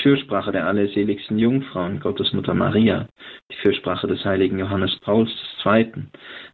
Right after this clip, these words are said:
und aller Engel und Heiligen. Segne und behüte euch der allmächtige und barmherzige Gott, der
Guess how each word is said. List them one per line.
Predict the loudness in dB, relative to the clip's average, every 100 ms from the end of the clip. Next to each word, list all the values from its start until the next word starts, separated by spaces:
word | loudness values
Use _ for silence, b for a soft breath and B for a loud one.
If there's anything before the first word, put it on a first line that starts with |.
| _
und | -8 -4 2
aller | 4 2
Engel | 0 -2 -4
und | -6 -10 -8
Heiligen. | -6 -4 -6 -8 -12 -16 _ B B _ 0
Segne | 2 2 0 -8 -8
und | -6
behüte | -2 4 4 4 -4
euch | -6 -6
der | -4
allmächtige | 0 0 0 -2 -4 -4 -8 -2
und | 2 2 2
barmherzige | 0 0 0 -2 -2 -4 -2
Gott, | 0 -2 -6 _ B B B
der | -6